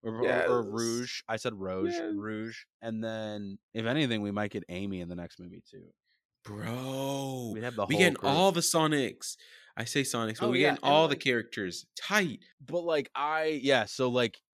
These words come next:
Speaker 1: but, like, you fully see Shadow the Hedgehog. Like
Speaker 2: Bro,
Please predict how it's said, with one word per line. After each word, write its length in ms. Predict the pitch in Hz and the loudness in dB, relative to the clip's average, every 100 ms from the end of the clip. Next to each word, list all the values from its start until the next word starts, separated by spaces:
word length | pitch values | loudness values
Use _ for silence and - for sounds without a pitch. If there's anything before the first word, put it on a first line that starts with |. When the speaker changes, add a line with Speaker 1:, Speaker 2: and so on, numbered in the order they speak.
| _ | _
Speaker 1:
but, 160 | 123 135 | -2 2
like, 180 | 127 113 | 2 2
you 120 | 139 | -2
fully 480 | 135 - 156 143 123 | -4 0 2 2 0
see 720 | - - 131 113 104 95 87 - _ | -2 -6 -2 -2 -2 -4 -8 -14 _
Shadow 360 | - - 110 95 | -6 2 2 2
the 120 | 90 | 0
Hedgehog. 480 | 92 92 - 73 - _ _ _ _ _ _ | -4 -6 -10 -16 -20 _ _ _ _ _ _
Like 300 | 101 101 90 | -6 -4 -4
Speaker 2:
Bro, 880 | - - 110 113 113 110 110 104 101 | -8 -12 -14 -14 -14 -14 -14 -16 -20